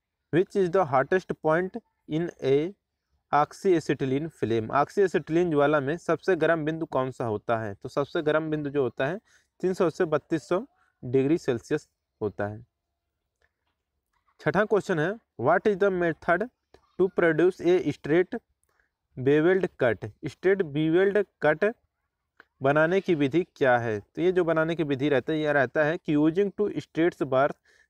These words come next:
clamped as a guide, एक गाइड के रूप में दो सीधे बार का प्रयोग करना। सातवां यहाँ पर क्वेश्चन है, "What is the name of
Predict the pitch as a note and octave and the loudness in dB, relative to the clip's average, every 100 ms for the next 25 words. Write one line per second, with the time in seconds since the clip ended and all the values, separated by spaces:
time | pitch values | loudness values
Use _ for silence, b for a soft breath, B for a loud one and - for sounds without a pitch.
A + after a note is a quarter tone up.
0 | _ C#3+ D3 F3+ F#3 G3+ A#3 _ _ _ | _ 0 2 2 -2 -4 -6 _ _ _
1 | _ B2+ D3+ D3+ D#3+ A3 - _ C#3 A#2 | _ -2 0 2 0 0 -4 _ -10 0
2 | B2 A#2 G#2+ - D#3 G3+ E3+ E3 E3 E3 | 2 2 0 -2 0 0 2 2 2 0
3 | C#3+ C3 B2+ D#3 F3 D#3 F#3 E3 C3+ D3+ | 0 -2 -4 -4 -4 -2 -2 -2 0 -2
4 | D3+ B2 B2 - - D#3 - B2 A2+ C#3+ | 0 0 0 -2 -2 -2 0 -2 -2 -4
5 | F#3 _ A#2 A2 A2 G#2 - _ _ _ | -6 _ -4 -4 -4 -10 -14 _ _ _
6 | _ _ _ _ _ _ _ _ b b | _ _ _ _ _ _ _ _ b b
7 | b b b - D#3 F#3+ G#3 G3 F#3+ - | b b b -6 -2 0 2 2 0 -2
8 | F#3+ F3 F#3+ E3+ G3 B3 _ _ _ _ | -2 -2 -2 -2 -4 -8 _ _ _ _
9 | _ _ _ C#3 E3+ A3 G3+ F#3+ F#3 F#3 | _ _ _ 0 2 2 0 2 2 0
10 | F3+ F3+ E3+ | 2 0 0